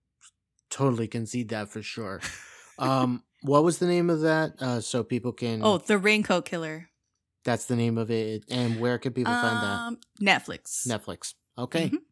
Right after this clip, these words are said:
Speaker 1: So if you want to get a little history there,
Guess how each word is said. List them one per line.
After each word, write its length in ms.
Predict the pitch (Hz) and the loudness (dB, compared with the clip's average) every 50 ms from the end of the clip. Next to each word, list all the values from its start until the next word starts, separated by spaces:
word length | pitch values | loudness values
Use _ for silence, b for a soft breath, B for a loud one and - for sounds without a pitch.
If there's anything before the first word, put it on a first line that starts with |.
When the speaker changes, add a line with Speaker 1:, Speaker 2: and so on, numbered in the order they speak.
| _ b b b b b b - | _ b b b b b b -12
Speaker 1:
So 480 | - - 117 117 113 113 113 104 107 113 | -4 -2 0 0 2 0 -2 -4 -6 -6
if 300 | 131 123 117 107 - 123 | -4 -4 -4 -4 -4 -4
you 80 | 120 | -2
want 260 | 120 127 123 120 117 - - | 0 0 0 0 -2 -4 -2
to 420 | 135 131 127 123 123 123 120 117 - - _ _ _ _ - | 2 2 4 4 4 2 0 -2 -6 -12 _ _ _ _ -2
get 140 | - 131 120 | 0 0 2
a 60 | 123 | 2
little 220 | 120 127 123 120 | 2 0 0 2
history 360 | 110 160 156 - - - 131 | 2 2 2 2 2 2 0
there, 420 | 123 113 110 107 104 101 95 98 | 0 0 0 -2 -2 -4 -6 -8